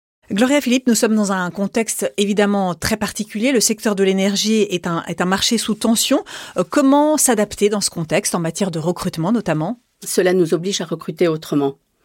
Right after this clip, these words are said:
Speaker 2: Dalkia a une vraie culture de l'alternance qui nous permet de former chaque année près de cinq cents alternants à notre métier de technicien d'exploitation, qui est le métier le plus représentatif chez Dalkia. Ces derniers, à l'issue de l'obtention de leur diplôme,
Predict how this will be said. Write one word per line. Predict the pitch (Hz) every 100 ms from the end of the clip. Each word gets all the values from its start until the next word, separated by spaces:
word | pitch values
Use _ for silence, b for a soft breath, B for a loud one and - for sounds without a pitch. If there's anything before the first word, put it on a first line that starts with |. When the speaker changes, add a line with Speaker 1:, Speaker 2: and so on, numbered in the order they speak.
| -
Speaker 2:
Dalkia | 196 - 254
a | 226
une | 180
vraie | 165 185
culture | 196 180 220
de | 185
l'alternance | 175 170 165 170 170 151 -
qui | - 226
nous | 214
permet | 208 196 202 220 262
de | 156 180
former | 170 180 180 160
chaque | - - 214
année | 196 180 165 - B B B
près | - 226
de | 175
cinq | 170 - 240
cents | - - 180 - 202
alternants | 208 208 190 185 214 -
à | 180
notre | 185 180 180
métier | 175 180 240 247
de | 165 156
technicien | 160 - 202 - 208
d'exploitation, | 185 - 180 180 175 - 143 - _
qui | - 175
est |
le | 165
métier | 170 170 - 220 233 220
le | 147 170
plus | 165 233
représentatif | 180 180 196 196 185 180 - 202 - - 160 -
chez | - 185
Dalkia. | 170 160 156 131 -
Ces | - 208 185 190
derniers, | 170 190 202 220 359 -
à | 175
l'issue | 180 190 240
de | 196
l'obtention | 170 - 160 - 190
de | 175
leur | 151
diplôme, | 151 - 165 202 220 151